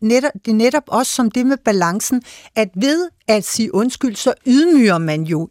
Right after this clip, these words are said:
i en vis forstand sig selv, ligesom den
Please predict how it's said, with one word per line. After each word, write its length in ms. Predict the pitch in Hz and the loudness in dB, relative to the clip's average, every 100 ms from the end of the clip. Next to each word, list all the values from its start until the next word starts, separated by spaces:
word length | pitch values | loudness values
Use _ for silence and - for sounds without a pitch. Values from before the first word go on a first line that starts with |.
| - | 0
i 60 | |
en 180 | 220 196 | 2 2
vis 220 | 269 285 | 0 -2
forstand 880 | - 254 - - _ _ - - 247 | -2 -4 -4 -10 _ _ -6 -2 -2
sig 200 | - 233 | 0 -2
selv, 260 | - 269 262 _ | 0 0 -2 _
ligesom 380 | 240 294 330 285 | 0 0 0 0
den 200 | 277 | 0